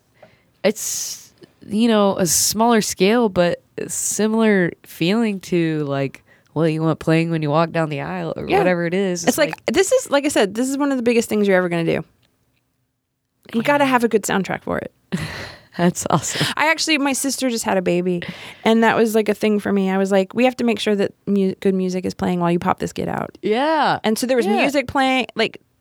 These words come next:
Speaker 2: there was, like, <laughs> it was really funny. Like, she's, like, pushing and pushing and pushing, and the nurses are in there, and this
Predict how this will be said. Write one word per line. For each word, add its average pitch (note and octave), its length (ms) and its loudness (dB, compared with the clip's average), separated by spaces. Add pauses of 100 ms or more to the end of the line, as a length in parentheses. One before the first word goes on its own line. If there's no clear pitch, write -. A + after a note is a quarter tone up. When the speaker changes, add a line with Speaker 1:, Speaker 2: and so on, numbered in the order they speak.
Speaker 2:
there B3+ 140 2
was, B3+ 120 2
like, A3+ 320 -2 (320)
<laughs> - 300 -20
it C#4 80 2
was C4+ 160 2
really A#3+ 160 2
funny. A3+ 340 0 (320)
Like, B3+ 140 2
she's, C4+ 180 2
like, C#4+ 160 2
pushing D4 380 2
and B3+ 100 0
pushing D4 320 2
and B3+ 80 -2
pushing, C4 300 0
and A3+ 100 -2
the A3 60 0
nurses A#3+ 380 0
are - 80 0
in A#3 160 0
there, B3+ 240 0 (500)
and B3 240 0
this A#3+ 340 -4